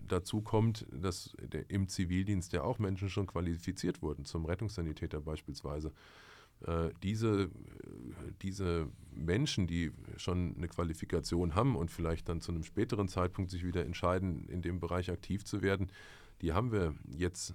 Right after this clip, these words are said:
nicht mehr oder die, die wachsen nicht mehr nach. Und das ist natürlich ein großes Problem. Das freiwillige soziale Jahr ist für uns wichtig und es ist auch gut, dass man sich dazu entschlossen hat, die Mittel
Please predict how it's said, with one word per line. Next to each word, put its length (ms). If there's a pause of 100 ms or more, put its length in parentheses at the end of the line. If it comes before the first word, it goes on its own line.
nicht 240
mehr 300
oder 180
die, 240
die 280
wachsen 380
nicht 200
mehr 160
nach. 360 (580)
Und 160
das 120
ist 40
natürlich 300
ein 60
großes 360
Problem. 440
Das 380
freiwillige 540
soziale 480
Jahr 240
ist 120
für 120
uns 180
wichtig 420 (760)
und 120
es 80
ist 60
auch 160
gut, 320 (120)
dass 480 (300)
man 400
sich 160
dazu 280
entschlossen 460
hat, 140
die 40
Mittel 320